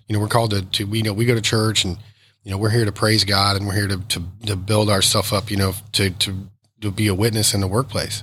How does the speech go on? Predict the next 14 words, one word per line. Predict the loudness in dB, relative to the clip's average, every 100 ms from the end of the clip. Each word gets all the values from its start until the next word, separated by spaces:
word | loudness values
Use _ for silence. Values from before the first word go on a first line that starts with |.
| -4
and, | 0 2
and | 2
be | 2 4
a |
minister | 4 4 4 2
at | 2
our | 2
job, | 2 2 -2 -6
wherever | 2 4 4 2
that's | 0
at, | -2 0
factory | 0 0 -2
line, | -2 0 -2 -8 -18 -20 _
whatever, | 0 0 0